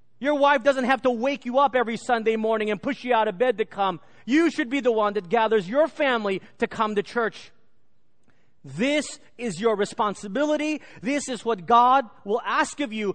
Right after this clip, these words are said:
when you see Him face to face, and He will ask of an accounting of your life. I know that a lot of you are not very lazy when it comes to your profession. But as much work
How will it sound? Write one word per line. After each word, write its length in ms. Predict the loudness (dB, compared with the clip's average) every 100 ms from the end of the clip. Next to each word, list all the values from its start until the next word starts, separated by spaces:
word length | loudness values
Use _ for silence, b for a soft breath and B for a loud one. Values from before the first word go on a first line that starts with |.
| B
when 180 | 0 0
you 160 | 0 -2
see 380 | -4 -4 -2 0
Him 180 | -2
face 240 | 0 -2 -2
to 100 | -6
face, 320 | -2 -2 -2 B
and 140 | -4 -2
He 100 | 0
will 140 | 0
ask 520 | 0 0 2 0 -6 -4
of 140 | -2
an 80 | 0
accounting 560 | -2 -4 -2 0 0 0
of 100 | 0
your 180 | 0 0
life. 440 | 0 -2 -6 -16 -20 -20 -20 -20 -20 -20 -20 -20 -20 -20 -20 -20 -20 -20 -20 -20 -20 -20 -20 -20 -20 -20 -20 -20 -20 -20 -20 -20 -20 -20 -20 -20 -20 -20 -20 -20 -20 -20 -16
I 120 | -8 -2
know 200 | -2 -4
that 160 | -8
a 20 |
lot 200 | -4 -2
of 80 | -2
you 160 | -6 -6
are 80 | -4
not 200 | -6 -6
very 220 | -6 -6
lazy 320 | -6 -8 -10
when 140 | -12
it 100 | -12
comes 240 | -12 -12 -12
to 100 | -10
your 120 | -10
profession. 640 | -10 -12 -12 -14 -18 -20 -20 -20 -20 -20 -20 -20 -20 -20 -20 -20 -20 -20 -20 -20 -20 -8
But 140 | -4
as 160 | -4 -4
much 340 | -2 -2 -2
work 600 | -6 0 0 0 -6 -20